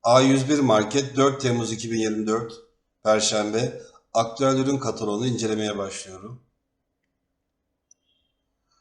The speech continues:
C V C marka yetmiş inç Ultra H D Smart T V geliyor.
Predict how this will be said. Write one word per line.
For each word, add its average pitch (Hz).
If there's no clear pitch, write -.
C 135
V 151
C 170
marka 113
yetmiş 127
inç 127
Ultra 131
H 110
D 120
Smart 123
T 101
V 98
geliyor. 104